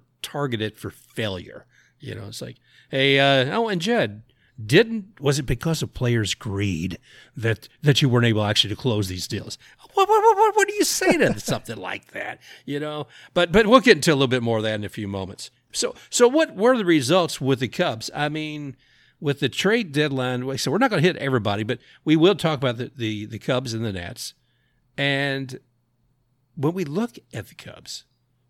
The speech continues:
I mean, there was three primary players who got all the coverage as far as the trades.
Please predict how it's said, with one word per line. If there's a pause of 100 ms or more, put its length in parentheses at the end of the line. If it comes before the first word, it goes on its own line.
(200)
I
mean,
there
was (440)
three (200)
primary
players (600)
who
got
all
the
coverage
as
far
as
the
trades.